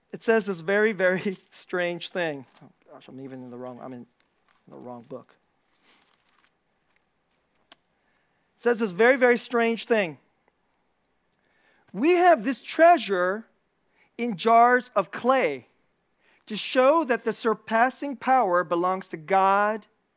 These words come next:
and not to us." It's actually God's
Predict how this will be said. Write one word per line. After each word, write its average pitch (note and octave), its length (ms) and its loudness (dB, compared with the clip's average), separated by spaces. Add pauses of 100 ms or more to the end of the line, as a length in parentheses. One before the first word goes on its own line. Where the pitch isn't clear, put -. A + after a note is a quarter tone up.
(360)
and D#3 160 -12
not D#3 240 -6
to - 160 -10
us." C#3+ 480 -4 (840)
It's G#3+ 140 -8
actually C#4+ 460 0
God's G#3 840 -2